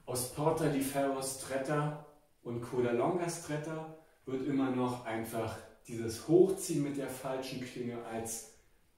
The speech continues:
Falso Dritto oder Falso Manco bezeichnet.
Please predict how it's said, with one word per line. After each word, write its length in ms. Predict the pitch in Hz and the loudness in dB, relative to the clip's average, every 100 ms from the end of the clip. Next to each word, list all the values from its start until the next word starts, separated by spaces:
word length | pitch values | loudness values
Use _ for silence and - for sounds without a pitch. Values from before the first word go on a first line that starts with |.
| _ _ _ | _ _ _
Falso 600 | - 151 170 - 165 147 | -6 0 2 2 0 0
Dritto 560 | 127 156 180 180 180 - - - - - - | 2 0 2 0 0 -6 -16 -20 -20 -20 -8
oder 640 | 151 143 143 139 139 139 - - | 0 2 2 0 -2 -6 -12 -18
Falso 600 | - 139 135 135 - 120 | -6 2 4 4 0 0
Manco 380 | 117 117 113 113 | 2 4 2 0
bezeichnet. 640 | - - - - - - | -6 -8 -10 -12 -16 -18